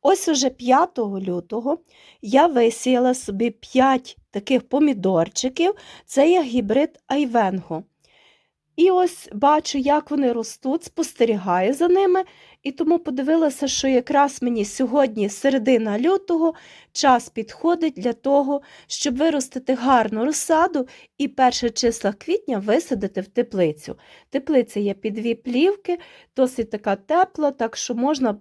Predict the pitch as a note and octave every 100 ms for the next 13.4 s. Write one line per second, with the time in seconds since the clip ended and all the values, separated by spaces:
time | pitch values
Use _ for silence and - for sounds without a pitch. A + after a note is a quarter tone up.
0 | _ _ _ _ - - C4+ A#3+ A#3+ G4
1 | F4+ - A3+ G#3 G#3+ C4 - C4 G#3+ G#3
2 | G#3 C4 B3+ C4 B3+ A3+ A3+ A#3 F3 E3+
3 | E3 - - A3 B3 B3 D4+ C#4+ A3+ A#3
4 | G#3 G3+ A3 G#3 G3 F3+ G3 - D4 F4+
5 | F#4 E4 E4 D#4+ - - D4 C4+ C#4+ -
6 | - - - - C4 D#4 D4+ F4 F#4+ C#4+
7 | A#3 C4 C#4 D4 - - _ - A#3 C4
8 | E4+ F4 A#3 B3 - A#3 A#3 - - G#3+
9 | - C3+ - - _ _ - - - G#4
10 | A4 F#4+ D#4 D#4+ D#4+ C4+ - A3+ F3+ C3+
11 | - - _ A3+ A3+ B3 - D4 D#4 C4+
12 | B3+ - B3+ A3+ A3 - - F4 - -
13 | C#4 F#4 F4